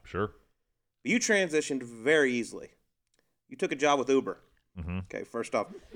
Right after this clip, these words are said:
Speaker 2: tell us, how the hell did this happen?
Speaker 1: Okay.
Speaker 2: And second, what's the best and worst part of the job?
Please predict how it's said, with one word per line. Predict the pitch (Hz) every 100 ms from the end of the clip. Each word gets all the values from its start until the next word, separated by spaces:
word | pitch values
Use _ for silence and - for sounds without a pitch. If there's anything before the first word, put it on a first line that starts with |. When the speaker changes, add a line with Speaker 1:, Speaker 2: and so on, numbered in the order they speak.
| -
Speaker 2:
tell | 143 143
us, | 127
how | - 143
the | 180
hell | 185 180
did | 180
this | 160 170
happen? | 139 120 120 240 _ -
Speaker 1:
Okay. | 87 98 _
Speaker 2:
And | - 123 - _ -
second, | - 143 123
what's | 143
the | 143
best | 117 135 139 127
and | 117
worst | 120 -
part | 113 107
of |
the | 98
job? | 92 80